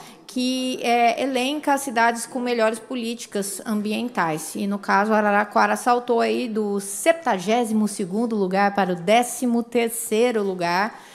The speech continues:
no estado de São Paulo, e f-, sendo a primeira da região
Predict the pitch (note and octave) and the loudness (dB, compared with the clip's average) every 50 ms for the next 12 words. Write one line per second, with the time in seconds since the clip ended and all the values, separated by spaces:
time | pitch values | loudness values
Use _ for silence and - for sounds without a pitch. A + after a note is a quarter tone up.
0 | - - - - - - G3+ G3+ G3 G3 - G#3 G3 G3 F#3+ F#3 - - F3+ F3+ | -20 -20 -20 -16 -10 -6 -6 -4 -4 -2 -2 0 0 0 -2 -6 -8 -8 -6 -6
1 | E3+ E3 - F#3 G3 A3 B3+ C#4+ D#4+ E4 D#4+ - - - - - - - - B3 | -6 -2 2 6 6 8 8 6 4 2 -4 -8 -14 -20 -20 -20 -12 -4 0 2
2 | B3+ B3+ B3+ B3 A#3+ A#3+ A#3+ A#3+ A#3 A#3 A#3 A3+ A3+ A3+ A3 G#3+ - - - - | 4 4 4 4 2 2 2 2 2 2 2 2 0 0 -2 -4 -6 -12 -20 -18
3 | - - - - - - - - - - - A#3+ B3+ C4+ D#4 F4 E4+ F4+ F4+ F4+ | -16 -16 -14 -16 -16 -12 -8 -8 -4 -2 0 0 0 0 -2 -2 0 0 0 0
4 | - - - - - - _ - B3+ B3+ A#3+ A#3 A3+ A3+ A3 G#3+ - - - - | -2 -4 -10 -18 -20 -6 _ 0 2 4 4 4 2 2 2 0 -2 -4 -10 -20
5 | - - - - - - _ _ - - C#4 C#4+ D4 D4+ C4+ C4 D4+ E4+ E4+ B3+ | -20 -20 -20 -20 -20 -20 _ _ -12 -6 -4 -2 0 4 4 6 6 6 4 4
6 | C4+ B3 A3+ A#3 G#3+ G3+ F#3+ G3+ G3 G3 A3+ D#4+ A#4 | 4 4 4 4 2 2 2 2 2 4 4 2 0